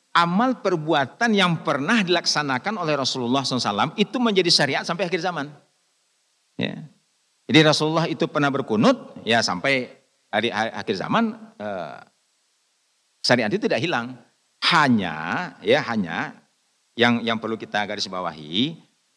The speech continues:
dari status hukum. Nah, gitu kan. Kan hukum itu ada lima.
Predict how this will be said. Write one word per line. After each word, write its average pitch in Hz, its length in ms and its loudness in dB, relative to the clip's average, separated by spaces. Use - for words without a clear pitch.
dari 135 320 2
status - 880 -2
hukum. 160 400 2
Nah, 76 400 -10
gitu 95 160 -6
kan. 104 240 2
Kan 202 80 8
hukum 190 240 6
itu 208 80 0
ada 190 80 2
lima. 110 480 0